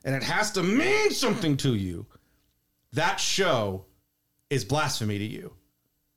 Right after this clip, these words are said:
because it breaks all of the conventions of it, as it needs to, 'cause it makes fun of itself for that. But it's still, if you're putting the Hulk in front of me and you're telling me that she can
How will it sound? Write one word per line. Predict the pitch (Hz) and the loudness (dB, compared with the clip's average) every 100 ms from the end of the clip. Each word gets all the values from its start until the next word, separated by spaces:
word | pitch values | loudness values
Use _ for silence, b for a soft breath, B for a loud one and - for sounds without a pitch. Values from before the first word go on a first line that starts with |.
| _ _ - | _ _ -6
because | 120 - 214 120 104 123 - - _ _ | -4 2 2 2 0 -4 -10 -14 _ _
it | 127 151 156 - | -4 -4 -6 -10
breaks | - 127 113 - - | -2 -2 -2 -6 -4
all | 135 131 143 | 0 2 2
of | 127 | 2
the | 131 | 2
conventions | 143 113 113 110 120 110 | 0 2 0 0 0 2
of | 156 110 | 2 0
it, | - _ _ - | -6 _ _ -6
as | 123 127 | -2 -2
it | 143 | 2
needs | 139 220 247 - | 2 4 2 0
to, | 135 131 156 - | 2 2 0 -4
'cause | 113 | -4
it | 127 | -4
makes | 135 123 - | -4 -4 0
fun | 208 | 2
of | 247 | 2
itself | 160 131 110 | 0 -2 -2
for | - | -4
that. | 87 80 - _ _ _ _ _ _ _ _ | -6 -8 -12 _ _ _ _ _ _ _ _
But | - 143 | -4 -2
it's | 139 | -2
still, | - 214 180 | -2 2 2
if | 139 - | 0 0
you're | 214 | -2
putting | 226 254 247 | 2 2 2
the | 175 | 2
Hulk | 220 233 | 0 0
in | 185 | -2
front | 156 226 | 0 0
of | 180 | 2
me | 110 104 107 _ _ _ _ _ _ _ | 0 -2 -8 _ _ _ _ _ _ _
and | 139 143 | 0 2
you're | 185 | 2
telling | - 196 214 175 | 0 0 2 2
me | 135 | 2
that | 117 | 0
she | - - 175 190 | -2 -2 0 -2
can | - 170 156 | -2 -2 0